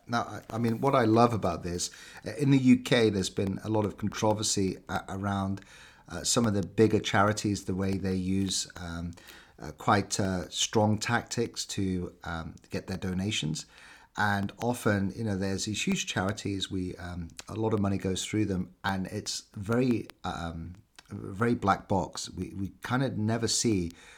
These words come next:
what happens directly with our money. What difference does it make when you actually get to see physically what a difference your,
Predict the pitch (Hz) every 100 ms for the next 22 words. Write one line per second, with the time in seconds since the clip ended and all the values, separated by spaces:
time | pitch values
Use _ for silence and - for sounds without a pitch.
0 | - 104 90 104 - 85 - 90 - 90
1 | 85 85 90 92 90 90 - - 147 196
2 | - 175 180 165 - 131 117 85 113 101
3 | - 104 107 - - 104 90 - - -
4 | - 113 - 135 107 90 90 - - -
5 | 123 110 - 90 92 - _ _ 101 104
6 | - 101 113 - 101 - - 101 92